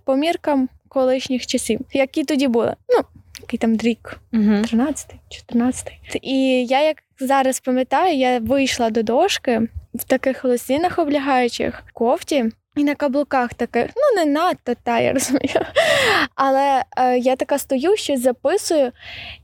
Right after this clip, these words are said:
Speaker 1: і заходить та вчителька і така каже: «О Боже, що це за чудовисько тут стоїть біля дошки? Хто це взагалі тебе так одягнув? Ти бачила себе? Йди з-, йди переодягайся».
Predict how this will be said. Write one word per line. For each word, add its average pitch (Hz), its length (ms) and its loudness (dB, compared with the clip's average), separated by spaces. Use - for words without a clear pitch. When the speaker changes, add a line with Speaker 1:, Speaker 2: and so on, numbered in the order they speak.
Speaker 1:
і 254 560 2
заходить 254 500 0
та 240 100 -2
вчителька 262 600 0
і 233 60 -4
така 240 240 -2
каже: 233 380 0
«О 277 180 2
Боже, 240 680 0
що - 260 0
це 359 180 0
за 277 240 0
чудовисько 262 800 0
тут 254 200 0
стоїть 262 320 0
біля 254 240 0
дошки? 240 520 0
Хто 262 200 2
це 330 120 -2
взагалі 294 280 2
тебе 247 220 0
так 247 200 0
одягнув? 247 460 2
Ти - 120 -2
бачила 262 420 0
себе? 240 400 0
Йди 247 400 0
з-, 254 140 -2
йди 254 360 0
переодягайся». 262 840 0